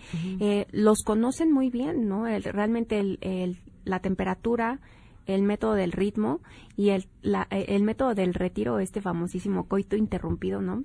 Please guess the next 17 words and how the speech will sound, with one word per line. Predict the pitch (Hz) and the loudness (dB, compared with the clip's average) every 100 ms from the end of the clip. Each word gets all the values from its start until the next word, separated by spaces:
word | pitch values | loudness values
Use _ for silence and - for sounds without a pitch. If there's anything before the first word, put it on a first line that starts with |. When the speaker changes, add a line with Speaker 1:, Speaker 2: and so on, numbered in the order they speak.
| - | -4
Speaker 2:
Que | 185 | -4
es | - 165 | -2 -2
la | 180 | -2
eyaculación | 175 170 175 180 190 185 | -2 -2 -4 -2 -2 -2
fuera | - 180 | -2 -2
de | 175 | -2
la | 170 | -4
vagina. | 175 190 226 - - - - - | -4 -6 -6 -8 -20 -20 -12 -4
Eh, | 202 196 | -2 0
sin | - 220 | 2 2
embargo, | 220 220 233 262 | 4 2 0 0
la | |
eficacia | 247 208 202 208 | -2 -2 -4 -4
anticonceptiva | 220 208 185 185 - 208 | -4 -4 -6 -4 -4 -2
de | |
estos | 202 - 202 | -4 -4 -4
métodos | 196 190 190 208 - | -4 -2 -4 -4 -6